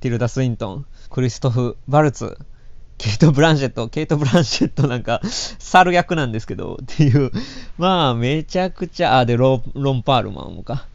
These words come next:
で、あとは渋いところ、ちょっと渋めのところ、デイビッド・ブラッドリーとかも、まあ、やってて、あと、ジョン・タトゥールも今これ、見てたら名前出てますね。とか、まあ、とんでもない、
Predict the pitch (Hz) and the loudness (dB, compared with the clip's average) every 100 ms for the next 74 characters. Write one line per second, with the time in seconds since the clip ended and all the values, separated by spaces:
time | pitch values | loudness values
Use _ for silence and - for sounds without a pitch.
0 | - - - - 220 - 147 - 143 165 | -18 -18 -12 -4 -2 0 0 0 -2 -2
1 | 110 - 113 202 131 135 117 120 120 120 | -4 -8 -6 -6 -4 -2 -2 -2 -4 -4
2 | 117 101 98 107 120 117 104 110 113 107 | -4 -4 -4 -2 -2 -2 -4 -4 -2 -4
3 | 107 - - - - - - 85 - 90 | -6 -8 -10 -12 -12 -10 -8 -8 -8 -8
4 | - - 104 - - 127 123 110 151 165 | -10 -10 -10 -6 -2 -2 -2 -2 -2 -2
5 | 185 175 165 - 58 95 87 113 92 - | -2 0 0 0 -6 -10 -10 -10 -10 -10
6 | - 120 - 120 113 110 85 113 107 104 | -10 -8 -6 -6 -8 -8 -8 -6 -6 -6
7 | 107 85 90 107 123 135 - - - - | -8 -8 -10 -8 -6 -6 -6 -12 -14 -18
8 | - - 117 110 104 127 120 107 - 131 | -16 -12 -10 -8 -2 0 0 -2 -4 -6
9 | 139 143 147 156 151 151 151 120 | -6 -6 -4 -4 -4 -2 -2 -4